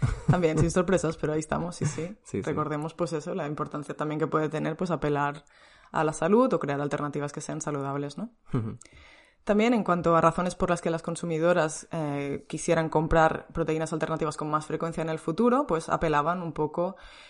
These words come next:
Speaker 1: en primer lugar, en, en las mejoras del sabor, en decir que comprarían más este tipo de productos si en algunos casos se mejoraba su sabor,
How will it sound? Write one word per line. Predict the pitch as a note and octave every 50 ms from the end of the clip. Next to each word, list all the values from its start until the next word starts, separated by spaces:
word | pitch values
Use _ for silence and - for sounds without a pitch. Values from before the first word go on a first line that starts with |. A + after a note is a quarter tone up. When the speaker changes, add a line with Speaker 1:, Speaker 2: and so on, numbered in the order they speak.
| - -
Speaker 1:
en | - G3 F3
primer | E3+ F3+ F3 E3+ D#3+ F3+
lugar, | E3+ E3 D#3+ E3 E3 F3 F#3 - - - -
en, | - E3 D#3+ D#3 D3+ D3 C#3+ C#3+ C#3+ C#3 C3+ - - - -
en | - D#3 D3+
las | D3 C#3+ D3 -
mejoras | D#3 D3 - D#3 D3 D3+
del | D3 D3 C#3+
sabor, | - - D3+ E3+ G3+ A#3
en | A3+ E3
decir | D3+ D3 - C#3+ -
que | - D3+
comprarían | - D3 D3 D3+ D3 C#3+ D3 D3 D3 D3
más | D3 D3 D3 D3 - - - -
este | D#3 D3 - D3
tipo | D#3 D3+ D#3
de | D3+
productos | D3+ D3+ D3+ D#3 D3+ D3+ - C#3
si | - - - D#3 D#3 - -
en | - D3
algunos | C#3+ C#3+ D3 D3 D3 -
casos | - D#3 D3+ D3+
se | - D#3
mejoraba | D3 D3 D3 - - D3 D3+ D3 D3
su | D3 - D3+
sabor, | - D#3+ D#3+ F#3+ A3+ C#4+ - -